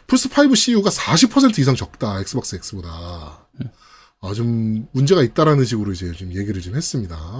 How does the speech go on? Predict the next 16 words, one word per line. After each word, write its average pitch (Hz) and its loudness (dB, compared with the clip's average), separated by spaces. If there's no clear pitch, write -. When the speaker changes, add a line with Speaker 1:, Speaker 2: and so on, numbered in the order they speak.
Speaker 2:
그러니까 - -4
쉽게 262 2
생각해서 277 8
그냥 190 4
우리 151 4
얘기했던 180 8
그대로예요. 135 2
Speaker 1:
네. 127 2
Speaker 2:
시리즈 240 6
X하고 156 6
결국 180 6
성능 202 6
격차가 156 6
확연하게 202 4
보인다라는 131 6
건데, 98 4